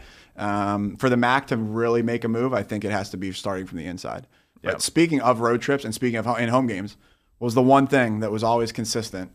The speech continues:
Speaker 1: that happened at all those games between the managers.
Speaker 2: Oh. Yeah, this was sad, man. We met, um, oh, man, I'm blanking on his
Speaker 1: Casey.
Speaker 2: name. But yeah, Casey,
Speaker 1: And
Speaker 2: we
Speaker 1: Mike,
Speaker 2: met
Speaker 1: yep.
Speaker 2: Casey, uh, last night, and he, the per diem, so, oh, I, I, I'm not even explaining this right,
Speaker 1: Yeah,
Speaker 2: but basically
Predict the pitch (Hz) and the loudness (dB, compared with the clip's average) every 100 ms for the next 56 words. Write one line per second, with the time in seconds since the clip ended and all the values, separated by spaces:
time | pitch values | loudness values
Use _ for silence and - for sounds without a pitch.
0 | _ 113 107 110 107 101 95 95 107 113 | _ -8 -2 0 0 -4 -4 -4 -2 -4
1 | 113 107 98 101 - _ _ - 104 113 | -4 -6 -6 -8 -14 _ _ -20 -10 -4
2 | 113 113 110 104 95 98 101 - - 87 | -2 0 -2 -4 -4 -6 -6 -8 -6 -8
3 | - _ _ - - - 175 170 - 143 | -10 _ _ -18 -14 2 6 6 4 2
4 | 185 214 214 143 127 139 156 160 - 143 | 6 6 6 6 4 6 6 4 4 4
5 | 131 123 120 113 113 _ _ - 117 107 | 6 6 4 0 -4 _ _ -8 -4 -2
6 | 107 101 101 104 101 101 101 113 120 120 | 0 0 -2 -2 -2 -4 -2 2 2 2
7 | 110 - - 131 135 110 - 135 127 117 | -4 -10 -2 4 6 6 4 2 4 2
8 | 120 127 - 127 123 127 120 117 - 113 | 4 2 2 2 2 0 0 0 2 2
9 | 104 104 98 110 - _ _ _ _ 123 | 4 2 2 0 -6 _ _ _ _ 2
10 | 127 - 120 131 120 - 120 113 113 110 | 2 2 2 2 2 -4 -2 0 0 0
11 | 104 104 - _ _ _ _ _ _ _ | -2 -6 -12 _ _ _ _ _ _ _
12 | _ _ _ _ _ _ _ 123 151 - | _ _ _ _ _ _ _ -4 -2 -2
13 | 120 - 139 131 - 127 127 139 151 151 | -6 -4 0 0 2 0 2 4 4 4
14 | 139 160 143 135 113 110 113 117 123 117 | 2 4 6 4 4 0 0 0 2 2
15 | 107 104 - 120 101 - 131 110 123 175 | 0 -2 0 0 -2 2 4 4 4 4
16 | 180 | 6